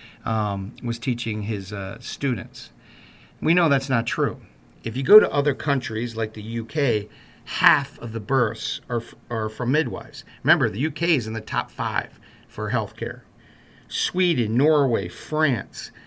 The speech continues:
You know, you're talking sixty. Denmark, Belgium. Um, f-, I said Great Britain, Germany. They all have midwifery rates at sixty, seventy, eighty percent.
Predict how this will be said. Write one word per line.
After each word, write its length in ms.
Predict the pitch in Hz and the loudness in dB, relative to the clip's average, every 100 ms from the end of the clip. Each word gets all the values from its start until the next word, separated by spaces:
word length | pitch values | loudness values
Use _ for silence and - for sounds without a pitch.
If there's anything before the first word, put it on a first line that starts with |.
| - - - | -20 -20 -6
You 120 | 143 | 0
know, 80 | 139 | 0
you're 160 | 151 190 | 0 -2
talking 480 | 175 135 127 110 | 0 0 -2 -8
sixty. 760 | - - 196 196 - - 104 85 - - - - - - - - - - - 101 | -6 -2 -2 -2 -6 -4 -6 -8 -16 -20 -20 -20 -20 -20 -20 -20 -20 -20 -14 -2
Denmark, 640 | - 165 165 143 123 95 - | 2 2 2 0 -2 -6 -10
Belgium. 960 | 98 135 156 170 139 95 110 90 82 - - - - - - - _ - | -2 2 2 2 -4 -4 -4 -6 -10 -16 -20 -20 -20 -20 -20 -20 _ -20
Um, 320 | - - - - | -16 -16 -16 -16
f-, 220 | - - - - - - - - | -20 -20 -20 -20 -20 -20 -20 -10
I 140 | 120 117 | -8 -6
said 280 | - 147 | -4 -4
Great 220 | 123 117 - | -2 -2 -4
Britain, 180 | 113 | -6
Germany. 720 | 98 143 175 185 156 113 - - | 2 6 6 6 4 2 -2 -8
They 220 | 127 196 226 | 4 6 6
all 300 | 175 190 156 | 2 -4 -4
have 220 | 156 131 | -2 0
midwifery 1200 | 131 151 139 120 143 143 - - 135 135 135 127 | 0 0 -2 0 0 0 -6 -4 -4 -2 -2 0
rates 480 | 123 107 113 113 - - - - | -2 -2 -2 -2 -8 -16 -20 -12
at 140 | 117 | -8
sixty, 480 | - 180 139 - 107 | -4 -4 -6 -10 -8
seventy, 640 | - - 156 135 117 101 - - | -6 -2 0 0 -2 -4 -12 -4
eighty 460 | 156 151 123 95 - | -2 0 -2 -4 -10
percent. 480 | 117 - 127 95 | -10 -4 -2 -2